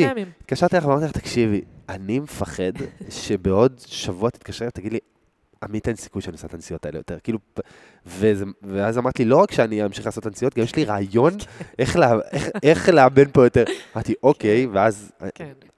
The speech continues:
Speaker 2: הלכנו לפתח את כל מה שפיתחנו, שלא, לא נחשוף את זה עכשיו,
Speaker 1: כן.
Speaker 2: אבל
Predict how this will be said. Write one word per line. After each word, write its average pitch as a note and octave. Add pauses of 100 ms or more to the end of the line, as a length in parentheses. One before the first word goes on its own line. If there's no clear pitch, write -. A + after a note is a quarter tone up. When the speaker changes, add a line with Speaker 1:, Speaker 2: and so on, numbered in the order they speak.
Speaker 2:
הלכנו G#2+
לפתח G2+
את -
כל G#2
מה G2
שפיתחנו, A#2
שלא, F#2+
לא A2+
נחשוף A#2
את G#2+
זה A2+
עכשיו, G#3
Speaker 1:
כן. B2+
Speaker 2:
אבל A#2